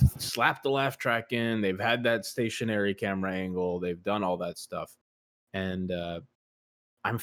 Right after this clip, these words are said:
I feel like it would achieve the same sort of feel as a sitcom, just, you know, with a different medium.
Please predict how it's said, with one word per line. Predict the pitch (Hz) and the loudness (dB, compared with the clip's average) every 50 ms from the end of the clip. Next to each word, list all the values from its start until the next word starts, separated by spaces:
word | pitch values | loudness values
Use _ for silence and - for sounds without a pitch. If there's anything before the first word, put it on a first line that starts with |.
| - | -6
I | - | -8
feel | - - 147 208 | -4 0 2 4
like | 320 370 269 - | 4 4 4 4
it | 180 | 4
would | 151 131 | 6 4
achieve | 113 101 - - 131 123 117 113 110 | 4 2 2 2 4 4 4 2 0
the | 104 | -2
same | - - - 104 104 104 104 101 101 101 98 | -2 0 0 2 2 4 4 4 4 2 2
sort | - - 107 101 95 98 | 2 2 2 2 4 2
of | 92 90 92 - - - | 2 0 -2 -8 -16 -10
feel | - - 120 143 131 98 92 90 - - | -2 2 4 4 6 4 4 2 2 4
as | 98 123 120 98 | 4 4 4 2
a | |
sitcom, | 92 - - 87 - - - 95 87 85 - 131 | 0 -2 -2 -2 -2 -4 -6 -8 -6 -8 -8 -10
just, | - 123 - - | -10 -10 -8 -4
you | 110 92 | -2 -2
know, | 85 87 95 | 0 0 0
with | 95 98 95 | 0 0 0
a | 98 | 0
different | 92 101 - - - 107 | -2 -4 -4 -4 -2 0
medium. | 113 104 98 90 - 90 - | 0 0 0 0 -2 -4 -8